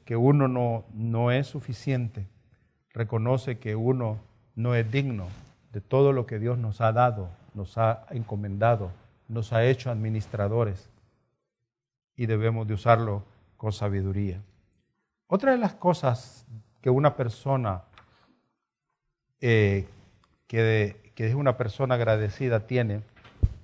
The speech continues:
es que reconoce que Dios es su proveedor y también es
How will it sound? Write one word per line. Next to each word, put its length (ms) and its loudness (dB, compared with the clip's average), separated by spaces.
es 140 2
que 120 4
reconoce 680 2
que 160 0
Dios 460 2
es 120 -4
su 160 -6
proveedor 760 0
y 100 -6
también 420 -2
es 280 -4